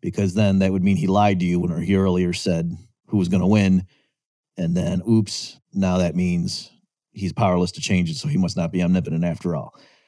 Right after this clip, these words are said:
All right, so I've already sh-, shown you, I hope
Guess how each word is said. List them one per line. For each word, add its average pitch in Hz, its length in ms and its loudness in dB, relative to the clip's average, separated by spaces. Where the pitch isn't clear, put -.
All 104 60 -2
right, 107 140 0
so - 160 0
I've 165 180 4
already 151 300 4
sh-, - 160 -12
shown 151 440 4
you, 110 400 4
I 101 80 -4
hope 107 360 2